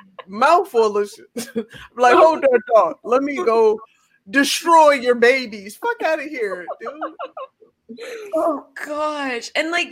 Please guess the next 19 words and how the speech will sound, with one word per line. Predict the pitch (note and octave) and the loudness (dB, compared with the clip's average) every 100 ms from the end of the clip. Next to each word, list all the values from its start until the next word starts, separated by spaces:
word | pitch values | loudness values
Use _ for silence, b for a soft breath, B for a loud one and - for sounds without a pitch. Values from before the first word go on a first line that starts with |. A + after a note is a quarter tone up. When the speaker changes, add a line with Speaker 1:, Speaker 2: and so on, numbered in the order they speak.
| C4 | -12
Speaker 2:
the, | - - _ B B B B B B3+ | -14 -16 _ B B B B B -4
the | E4 D#4+ | -2 0
most | F4+ A#4+ B4 | 0 0 -2
disturbing | G#4 - D4 C#4+ D#4+ | -4 -2 -2 0 2
part, | F4 E4 | 2 2
I | E4+ | 0
think, | F4 F4 E4+ | -2 -4 -4
I | |
mean, | D#4 D#4+ D#4 - | -4 -4 -6 -2
obviously, | D#4+ F#4 F4+ D#4+ | 0 0 -2 -4
like, | D4+ | -4
it's | F4+ | -4
his | E4+ C#4+ | -4 -2
body, | C#4 C4 C#4 C#4 C#4 | 0 2 2 0 -2
like, | C#4 C#4 | -2 -4
it's | C#4 G#3 | -6 -10
great, | A3+ C4+ C4+ | -2 0 0
Speaker 1:
Yeah. | |
Speaker 2:
but, | C4+ | -4